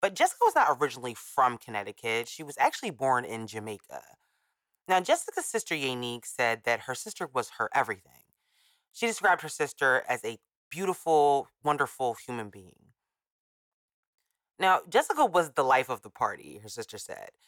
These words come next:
She was funny, and Jessica wanted to make sure everyone had a smile on their face. But she was also a mom, and she loved being a mom. She had always wanted to be a mom, and so when she had her son, she was just,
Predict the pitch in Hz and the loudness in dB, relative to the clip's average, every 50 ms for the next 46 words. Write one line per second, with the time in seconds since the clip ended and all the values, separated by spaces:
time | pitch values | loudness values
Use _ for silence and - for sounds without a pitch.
0 | _ _ _ _ _ _ _ - - 156 127 - - - 277 262 262 254 247 240 | _ _ _ _ _ _ _ -12 -10 -10 -10 -6 0 2 4 4 4 4 2 2
1 | 240 240 233 - 156 156 156 151 - - 240 240 - 285 269 262 220 202 190 180 | 2 0 0 0 0 0 0 0 2 2 2 2 0 -2 0 4 4 4 4 2
2 | 165 156 156 143 131 - - - 139 131 - - 139 135 143 143 127 131 135 127 | 0 0 -2 -2 -2 -2 0 0 0 0 2 0 0 0 0 -2 -2 2 2 2
3 | 123 120 123 123 127 120 123 - - 123 117 113 110 107 107 104 104 101 98 98 | 2 2 0 -2 -2 -2 -2 -4 -2 0 2 2 2 2 0 -2 -4 -6 -8 -10
4 | 95 - - 180 139 - - _ _ - - - - _ _ _ _ _ _ _ | -10 -6 -4 -2 -2 -2 -4 _ _ -20 -20 -20 -20 _ _ _ _ _ _ _
5 | _ _ _ _ _ _ _ _ _ _ _ _ _ _ _ _ _ - 196 202 | _ _ _ _ _ _ _ _ _ _ _ _ _ _ _ _ _ 4 6 6
6 | 202 180 - _ _ _ _ _ _ _ _ _ _ _ - - 240 254 - 175 | 6 4 2 _ _ _ _ _ _ _ _ _ _ _ -12 -8 -6 -2 2 4
7 | 220 311 349 - 208 165 135 120 123 127 123 113 - - - 58 53 50 _ _ | 4 4 4 4 4 2 4 2 2 2 2 2 2 0 -4 -12 -16 -20 _ _
8 | _ _ _ _ _ _ - 170 175 165 - - 226 208 170 165 185 180 180 170 | _ _ _ _ _ _ -2 -2 -2 -2 -4 -6 -8 -8 -2 2 4 4 4 4
9 | 156 139 131 156 147 139 127 120 117 123 131 117 101 95 - _ _ _ _ _ | 2 -4 -10 -8 -8 -6 -4 -4 0 0 0 0 0 -2 -8 _ _ _ _ _
10 | _ _ _ _ _ _ _ _ - - 254 - 180 220 247 320 294 180 139 143 | _ _ _ _ _ _ _ _ -10 -6 -2 2 4 4 4 4 0 -2 0 0
11 | 147 147 160 165 180 175 202 196 196 196 196 190 190 196 202 208 214 180 160 165 | 2 2 2 0 -2 -2 0 0 2 4 4 4 6 6 4 4 2 2 -2 -2
12 | 160 - - 170 160 156 151 147 175 180 - - 214 214 226 220 180 147 131 - | -2 0 4 4 4 4 4 2 -2 -2 -2 -4 -4 -2 0 2 2 0 0 0
13 | - 170 160 151 135 123 117 120 120 113 - - 156 151 147 - 143 131 - | 2 4 4 4 4 2 0 -4 -8 -12 -12 -12 -12 -12 -10 -10 -12 -14 -16